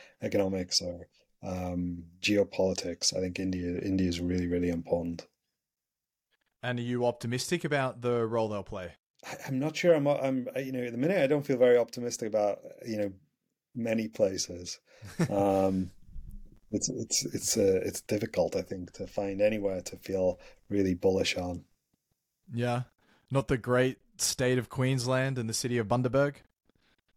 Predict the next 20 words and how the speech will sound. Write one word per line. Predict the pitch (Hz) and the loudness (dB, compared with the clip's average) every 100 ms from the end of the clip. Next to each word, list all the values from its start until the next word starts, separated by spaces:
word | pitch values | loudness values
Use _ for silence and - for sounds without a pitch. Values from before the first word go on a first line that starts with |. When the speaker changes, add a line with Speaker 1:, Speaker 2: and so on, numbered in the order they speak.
| _ _ _ _ _ | _ _ _ _ _
Speaker 2:
They | - | -8
just | 123 127 | -4 -2
had | 135 | -2
a | 123 | 0
bunch | 127 120 | -2 -4
of | |
Capital | 110 131 127 120 | -2 -2 0 0
Speaker 1:
<laughs> | |
Speaker 2:
Flight | 143 127 127 135 | 0 2 2 2
fled | - 127 120 | -2 -6 -2
into | 113 113 | -2 -2
the | 104 | -2
city. | - 110 117 117 _ _ _ _ _ _ _ - _ _ _ | -2 0 -2 -6 _ _ _ _ _ _ _ -20 _ _ _
<laughs> | - - - - 135 - 135 - _ | -10 -4 -4 -2 -2 -2 -4 -10 _
Speaker 1:
Well, | - 117 123 127 131 | 0 6 6 6 4
you | 131 | -2
know, | 131 123 127 | -2 -4 -6
I | 120 | -8
think, | - 147 147 | -4 -4 2
uh, | 139 131 127 | 4 6 6